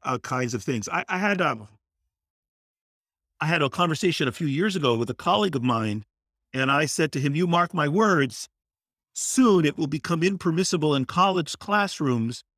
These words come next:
to show those awful pictures from our history of, of lynched black men in the South up until the turn of the last century." Horrible images. If anyone, if any one of these listeners have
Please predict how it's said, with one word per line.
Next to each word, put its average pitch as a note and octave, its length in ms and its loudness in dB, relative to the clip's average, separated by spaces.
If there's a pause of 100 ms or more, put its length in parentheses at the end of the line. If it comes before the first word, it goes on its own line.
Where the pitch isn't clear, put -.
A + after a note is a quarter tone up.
(260)
to D#3+ 100 2
show F#3 320 2
those E3 320 0
awful F#3+ 400 0
pictures E3 480 -2
from D3 240 -2
our A3 240 2
history C3 680 -2 (1040)
of, D3 380 0 (160)
of B2+ 300 2
lynched F3+ 760 0 (200)
black G3+ 380 0
men E3 400 2 (360)
in D3 120 0
the C3 80 -2
South A#2 540 -2 (600)
up G#3 200 0
until F3 300 2
the D3 100 2
turn F3 260 2
of D3+ 80 2
the C#3 60 4
last C3+ 320 2
century." G2+ 460 -2 (180)
Horrible B3+ 440 4
images. A#2 340 0
If B2+ 100 -2
anyone, G3+ 300 0
if D#3+ 100 0
any A#3 160 2
one F#3+ 200 2
of E3 120 0
these D3+ 160 -2
listeners D#3 300 0
have B2+ 140 -6